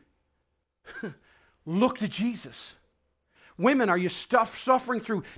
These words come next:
discontentment and comparative righteousness? Look to Jesus. <laughs> Christians, we are all destined for testing. God will often bring things into our lives to show us how much we love him.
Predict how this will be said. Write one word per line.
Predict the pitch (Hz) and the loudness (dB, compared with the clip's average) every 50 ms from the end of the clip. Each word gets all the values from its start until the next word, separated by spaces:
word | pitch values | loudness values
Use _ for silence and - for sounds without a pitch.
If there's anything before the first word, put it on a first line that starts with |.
| - | -2
discontentment | - 233 247 - - - - 208 185 - - - 233 247 240 226 214 185 - - - - - | 0 2 2 2 0 0 0 0 0 -2 -2 0 0 0 0 0 -2 -2 -2 -2 -8 -8 -2
and | - 190 190 190 | 0 0 0 0
comparative | - 185 190 - - - - 240 240 247 240 226 233 185 170 | 0 0 -2 -2 -4 -2 2 4 4 6 6 4 2 2 4
righteousness? | 214 247 269 - - 277 220 - 269 294 294 - - - - - - - _ | 4 4 4 2 -2 -6 -6 -4 -2 -4 -4 -4 -6 -12 -16 -20 -20 -18 _
Look | 165 180 247 240 - - - | -4 -2 -2 -2 -2 -6 -10
to | 220 | -10
Jesus. | 151 - - 180 214 208 165 - - - - - - - - - _ _ _ _ _ _ _ _ _ _ _ _ _ _ _ _ _ - - - | -10 -8 -6 -6 -4 -6 -6 -8 -14 -16 -18 -20 -20 -20 -20 -20 _ _ _ _ _ _ _ _ _ _ _ _ _ _ _ _ _ -20 -16 -14
<laughs> | 165 147 135 - _ _ _ _ _ _ _ _ _ _ - | -14 -14 -14 -18 _ _ _ _ _ _ _ _ _ _ -4
Christians, | - 240 226 233 - 226 220 175 175 | -2 0 0 0 -2 -4 -6 -6 -6
we | 165 196 202 | -2 0 0
are | 202 - | 2 4
all | 190 220 240 240 | 4 4 4 4
destined | 180 139 - 196 220 220 - - - 214 202 - | 2 0 0 2 2 2 0 -2 -2 -4 -4 -4
for | - - 214 | -6 -8 -8
testing. | - - - 214 196 202 - - 196 147 - - - - - | -8 -4 0 0 0 0 0 -2 -4 -4 -4 -8 -14 -16 2
God | - 208 208 226 208 | 4 6 6 6 6
will | 214 208 | 6 6
often | 202 214 233 240 - 247 220 | 8 8 6 6 4 0 0
bring | 160 214 220 220 | 2 2 2 2
things | 208 - 220 208 175 170 | 2 0 0 0 0 0
into | 226 233 254 254 | 0 0 4 4
our | 247 240 | 6 6
lives | 233 220 214 220 214 - | 8 6 6 6 4 2
to | 190 175 | -4 -2
show | - - 226 226 | 0 2 2 2
us | 226 220 | 2 2
how | 196 214 | 0 0
much | 208 214 208 - | 0 0 -2 -2
we | 208 196 | -4 -4
love | 180 185 202 226 240 240 190 | 0 4 6 6 6 6 6
him. | 214 226 190 - | 4 2 2 2